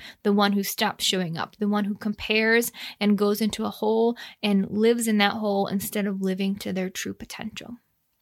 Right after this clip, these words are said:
So looking back with Plant-Based Beauty, I realized how hard it was those first few months.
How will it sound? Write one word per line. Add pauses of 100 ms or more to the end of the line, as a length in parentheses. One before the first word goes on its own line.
(280)
So
looking
back
with
Plant-Based
Beauty, (420)
I (160)
realized
how
hard
it
was
those
first
few
months.